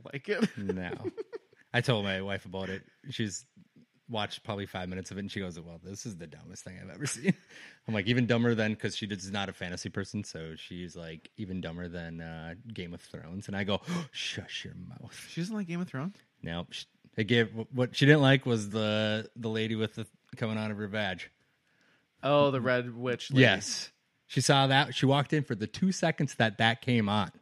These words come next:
Speaker 1: Oh, that's not a good time to walk in.
Speaker 2: <laughs> And she's like, "What is this?" And I go,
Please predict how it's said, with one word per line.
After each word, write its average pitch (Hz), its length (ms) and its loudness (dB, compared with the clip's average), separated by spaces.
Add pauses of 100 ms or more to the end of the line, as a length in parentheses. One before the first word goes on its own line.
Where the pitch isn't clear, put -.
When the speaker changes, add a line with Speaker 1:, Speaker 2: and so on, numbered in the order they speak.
(120)
Speaker 1:
Oh, 123 160 -4
that's 117 180 -4
not 120 120 -8
a - 20 -10
good 104 160 -12
time 110 160 -12
to 101 80 -12
walk 95 220 -12
in. 101 220 -8
Speaker 2:
<laughs> - 420 2
And 208 180 8
she's 202 180 4
like, 175 160 8
"What 127 460 4
is 117 280 -2
this?" - 460 -12 (200)
And 156 80 8
I 139 100 12
go, 127 300 6